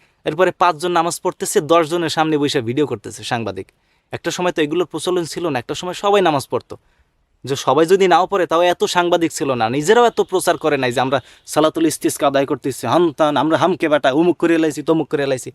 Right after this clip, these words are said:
এগুলো একটা সময় ছিল না। কিন্তু এখন আমাকে আসলে ইমান আকিদা ঠিক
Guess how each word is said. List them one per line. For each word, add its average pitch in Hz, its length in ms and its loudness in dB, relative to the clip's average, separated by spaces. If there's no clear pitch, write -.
এগুলো 143 240 -2
একটা 127 180 -6
সময় 117 220 -6
ছিল 107 240 -6
না। 95 180 -12
কিন্তু 151 220 0
এখন 170 400 2
আমাকে 147 240 -2
আসলে 165 260 0
ইমান 165 340 0
আকিদা 175 380 -2
ঠিক 185 180 -2